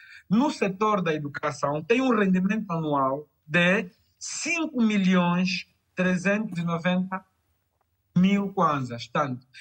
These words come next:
a comparação às vezes faz o menor sentido, porque você não, numa só sentada, não é? Dá às vezes aquilo que alguém no outro setor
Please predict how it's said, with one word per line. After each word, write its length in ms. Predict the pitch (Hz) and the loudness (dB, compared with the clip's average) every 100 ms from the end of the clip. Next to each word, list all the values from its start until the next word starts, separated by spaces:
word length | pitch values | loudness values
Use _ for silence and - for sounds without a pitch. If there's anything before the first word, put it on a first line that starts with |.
| - _ _ - | -20 _ _ -6
a 100 | 277 | -2
comparação 600 | 285 262 247 233 269 269 | -2 0 -2 0 2 2
às 100 | 233 | 2
vezes 280 | 262 254 254 | 2 0 -2
faz 160 | 240 | -2
o 60 | 226 | -2
menor 240 | 214 220 | -2 -2
sentido, 460 | 220 233 233 240 196 | -2 -4 -2 -4 -4
porque 260 | 196 190 175 | -4 -8 -6
você 240 | 190 247 | -2 0
não, 280 | 277 330 - | 0 0 -2
numa 220 | 302 302 254 | -4 -2 -2
só 100 | 247 | -4
sentada, 720 | 240 202 185 185 151 - - _ _ _ _ _ - | 0 2 2 2 0 -2 -14 _ _ _ _ _ -6
não 200 | 160 160 | -2 0
é? 180 | 151 170 _ _ 214 | 0 -2 _ _ 0
Dá 300 | 277 302 285 | 2 4 2
às 160 | 240 | 0
vezes 680 | 208 185 165 143 143 151 - _ | 0 2 2 -2 -6 -8 -10 _
aquilo 560 | - 240 - - 285 269 | -6 -6 -6 -4 -2 -2
que 80 | 214 | 0
alguém 380 | 214 202 220 226 | 0 2 2 2
no 80 | 233 | 2
outro 300 | 247 - 226 | 0 -4 -6
setor 600 | 196 190 165 147 147 | -4 -2 0 0 -2